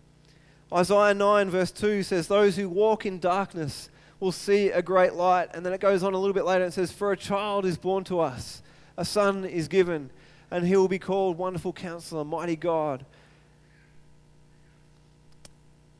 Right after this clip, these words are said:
Jesus is the light of the world. God spoke in the beginning and the light came into being.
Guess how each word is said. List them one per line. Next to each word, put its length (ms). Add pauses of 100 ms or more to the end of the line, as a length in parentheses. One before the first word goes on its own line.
Jesus 360
is 340
the 80
light 260
of 80
the 80
world. 460 (260)
God 300
spoke 440 (200)
in 100
the 60
beginning 420
and 100
the 80
light 380 (340)
came 280
into 160
being. 420